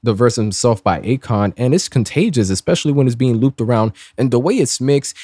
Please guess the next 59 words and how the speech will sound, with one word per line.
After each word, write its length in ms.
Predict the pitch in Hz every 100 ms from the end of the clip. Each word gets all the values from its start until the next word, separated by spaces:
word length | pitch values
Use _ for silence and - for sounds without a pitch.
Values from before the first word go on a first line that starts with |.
| - -
it 100 | 175
isn't 260 | 170 156
too 160 | - 165
much 240 | 147 143
in 60 | 139
the 80 | 120
background 560 | 110 117 - 123 117
where 80 | 101
you 80 | 117
have 140 | 123
to, 100 | 120
like, 160 | 110 -
pay 260 | - 127
attention 560 | 120 - 127 117 123 107
through 260 | - 127 120
the 120 | 110
verses 460 | 107 113 - 104 -
to 100 | 101
really 320 | 101 113 104
catch 400 | - 113 113 -
the 80 | 87
sample. 380 | - 120 107
It's 80 | 95
like, 160 | 95 123
no, 160 | 113
you 160 | 98 147
hear 260 | - 240 185
it 160 | 110 _ _
meshing 400 | 110 165 - 180 -
in 220 | 151 135
perfectly. 640 | - - - - 101 - 92
It's 120 | 85
almost 420 | - 233 180 156
like 260 | 139 127 113 - -
every 280 | - 160 165
single 280 | - 160 143
time 300 | - 139 139
there's 160 | 123 113
a 40 |
little 220 | 131 143
bit 140 | 131 127
of 80 |
space 260 | - 135 135
before 280 | 131 - 120
the 60 |
next 280 | 107 123 -
bar, 200 | - 131
you're 100 | 120 -
able 320 | 131 127 120
to 60 |
s-, 200 | - - - -
catch, 360 | - 143 131 -
it's 120 | -
able 200 | 190 190
to 60 | 131
catch 320 | - 123 117
its 140 | 110 -
own 220 | 135 139 135
identity. 640 | 104 92 123 123 95 73